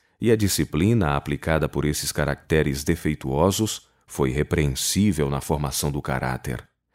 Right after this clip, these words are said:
Não se tem colocado na construção do caráter material sólido. Não há obra mais importante a fazer do que a educação e cultivo desses jovens e crianças.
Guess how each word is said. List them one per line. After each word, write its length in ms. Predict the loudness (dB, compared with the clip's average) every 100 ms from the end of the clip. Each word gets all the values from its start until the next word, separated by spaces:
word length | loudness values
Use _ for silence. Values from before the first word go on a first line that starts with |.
| _ 2
Não 220 | 4 4
se 160 | 2
tem 180 | 2 2
colocado 600 | 2 2 2 2 2 2
na 100 | 0
construção 580 | 0 0 0 -4 0 0 0
do 80 |
caráter 560 | -2 0 0 0 0 0
material 520 | 0 0 -2 0 0 0
sólido. 680 | 0 2 2 0 -4 -6 -8 _ _ _ _
Não 300 | 4 6 8
há 100 | 6
obra 300 | 8 6 6
mais 400 | 2 2 2 2
importante 640 | 2 0 -2 0 0 2
a 40 | -2
fazer 520 | -2 -4 0 0 2
do 120 | 0
que 120 | 0
a 80 | 0
educação 640 | 0 0 -2 0 2 2 2
e 40 |
cultivo 600 | 0 -2 -2 0 2 2
desses 320 | 0 -2 -4
jovens 460 | -4 0 2 2 -2
e 40 |
crianças. 720 | -2 -4 -2 -4 -4 -4 -6